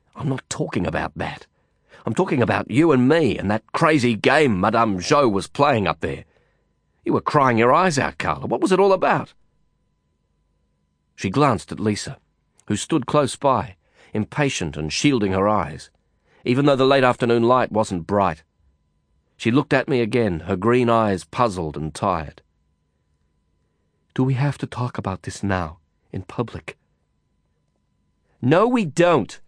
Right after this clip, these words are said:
Lisa answered for me. "I'm not talking to you," I snarled, not looking at her. My eyes were fixed on Carla's face. "You're not talking to me either," Carla said firmly. "Not here, not now.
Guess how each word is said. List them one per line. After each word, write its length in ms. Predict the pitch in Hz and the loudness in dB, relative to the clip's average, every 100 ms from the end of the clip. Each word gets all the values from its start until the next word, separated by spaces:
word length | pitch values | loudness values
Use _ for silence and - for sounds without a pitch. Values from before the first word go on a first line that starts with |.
| _ - | _ -6
Lisa 320 | 90 - - | -4 -4 -4
answered 380 | 87 80 78 - | -4 -6 -8 -8
for 220 | 87 69 | -6 -6
me. 180 | 71 - _ _ _ _ _ _ _ _ _ _ _ _ | -8 -16 _ _ _ _ _ _ _ _ _ _ _ _
"I'm 140 | - 90 | -4 -2
not 240 | 135 - | -2 -4
talking 420 | - 147 135 131 | 0 2 2 2
to 60 | 107 | 0
you," 400 | 98 110 127 127 _ _ - | 0 2 2 0 _ _ -10
I 100 | 73 | -10
snarled, 640 | - - 87 73 71 69 | -8 -4 -4 -4 -6 -4
not 140 | 101 | -2
looking 260 | 92 - 85 | -2 -4 -8
at 140 | 76 | -8
her. 180 | - 78 - _ _ _ _ _ _ _ _ | -12 -16 -18 _ _ _ _ _ _ _ _
My 160 | 101 - | -2 2
eyes 300 | 123 117 - | 2 2 -2
were 80 | |
fixed 380 | 95 - 131 - | -6 -6 -6 -6
on 140 | 82 82 | -6 -4
Carla's 440 | - 101 92 85 | 0 0 0 -4
face. 420 | - 107 90 - _ _ _ _ _ _ _ _ _ | -4 -4 -6 -14 _ _ _ _ _ _ _ _ _
"You're 160 | 120 127 139 | 0 4 4
not 180 | 160 - | 2 -2
talking 360 | - 156 156 156 | 0 0 0 0
to 100 | 131 | 2
me 340 | 131 151 120 117 | 4 4 2 2
either," 400 | 139 127 101 - _ _ _ _ | 0 2 -2 -4 _ _ _ _
Carla 340 | - 85 73 73 | -8 -6 -6 -8
said 240 | - 76 | -8 -10
firmly. 520 | - 87 71 69 78 _ _ _ _ | -8 -8 -8 -12 -20 _ _ _ _
"Not 400 | - 107 151 - 175 | -2 2 0 0 0
here, 300 | 156 160 - | 2 2 0
not 300 | 110 117 - | 0 0 2
now. 400 | 123 107 85 | 2 2 0